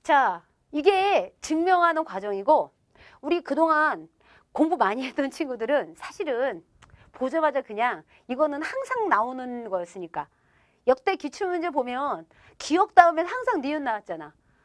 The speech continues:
그리고 항상 니은이 참이었잖아. 그래서 사실은 찍어도 되는 거였어. 니은 참이에요.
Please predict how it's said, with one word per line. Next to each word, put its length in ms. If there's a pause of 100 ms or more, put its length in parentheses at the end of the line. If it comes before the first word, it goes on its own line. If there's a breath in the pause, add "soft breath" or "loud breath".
그리고 220
항상 380
니은이 280
참이었잖아. 640 (420 soft breath)
그래서 300
사실은 380
찍어도 340
되는 220
거였어. 360 (140)
니은 320
참이에요. 480